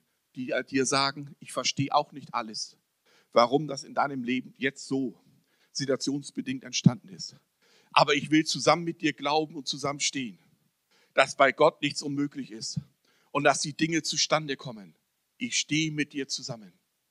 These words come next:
Wenn du dich aber an denen wendest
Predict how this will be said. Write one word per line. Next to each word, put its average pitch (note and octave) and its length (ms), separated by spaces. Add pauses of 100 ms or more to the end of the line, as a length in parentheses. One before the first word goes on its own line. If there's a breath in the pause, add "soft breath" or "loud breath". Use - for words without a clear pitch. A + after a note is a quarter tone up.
(600)
Wenn B2 160
du C#3+ 60
dich C#3+ 200
aber C#3+ 140
an D3 140
denen D3+ 320
wendest D#3 560